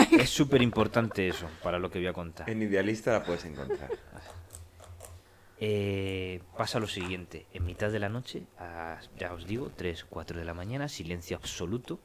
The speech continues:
Speaker 3: Siento decirte, eh, siento interrumpirte un segundo, pero esto que estás diciendo es muy curioso porque si es tres de la mañana, mejor, porque las cosas paranormales suelen pasar a las tres de la mañana.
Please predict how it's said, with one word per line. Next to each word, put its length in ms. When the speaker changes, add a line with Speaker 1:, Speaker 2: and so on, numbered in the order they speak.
Speaker 3:
Siento 340
decirte, 560
eh, 160
siento 260
interrumpirte 440
un 40
segundo, 240
pero 160
esto 120
que 80
estás 140
diciendo 180
es 40
muy 80
curioso 300
porque 400
si 260
es 300
tres 260
de 80
la 100
mañana, 360
mejor, 460
porque 260
las 160
cosas 320
paranormales 520
suelen 200
pasar 240
a 40
las 120
tres 180
de 80
la 80
mañana. 380